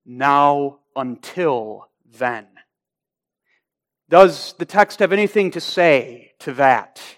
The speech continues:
The apostle has contrasted beautifully. Now,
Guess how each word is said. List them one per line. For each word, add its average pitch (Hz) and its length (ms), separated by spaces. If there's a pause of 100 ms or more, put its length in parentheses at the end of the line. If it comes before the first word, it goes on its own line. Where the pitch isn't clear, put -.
(840)
The 156 80
apostle 214 520
has 185 280
contrasted 185 880
beautifully. 170 640 (600)
Now, 202 800